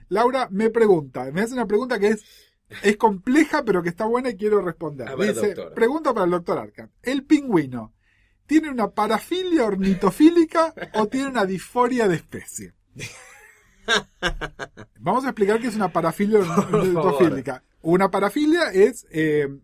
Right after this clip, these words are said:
Speaker 1: encontrar la, la excitación sexual en algo que no sea simplemente el otro cuerpo humano,
Speaker 2: Mm.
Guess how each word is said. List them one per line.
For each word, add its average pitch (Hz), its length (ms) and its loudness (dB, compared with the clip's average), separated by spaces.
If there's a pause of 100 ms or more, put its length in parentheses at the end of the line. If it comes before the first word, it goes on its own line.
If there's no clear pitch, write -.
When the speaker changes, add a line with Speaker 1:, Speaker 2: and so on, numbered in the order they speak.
(100)
Speaker 1:
encontrar 165 840 -2
la, 139 640 0
la 127 180 -8
excitación 135 460 -10
sexual 214 560 -2
en 160 160 -4
algo 190 280 -2
que 175 80 -6
no 160 100 -8
sea 180 220 -4
simplemente 170 880 -4
el 180 260 -2
otro 160 300 -8
cuerpo 143 300 -8
humano, 135 380 -10
Speaker 2:
Mm. 107 200 -10